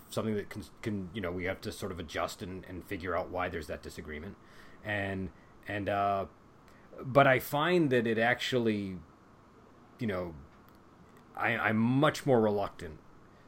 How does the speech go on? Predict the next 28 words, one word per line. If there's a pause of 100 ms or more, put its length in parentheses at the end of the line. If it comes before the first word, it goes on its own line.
(140)
to
do
anything
that
I
think
Bill
wouldn't
have
wanted (360)
now.
Do
you
know
what
I
mean? (440)
Um, (140)
whereas
in
the
past,
I
felt
like
it
was
like,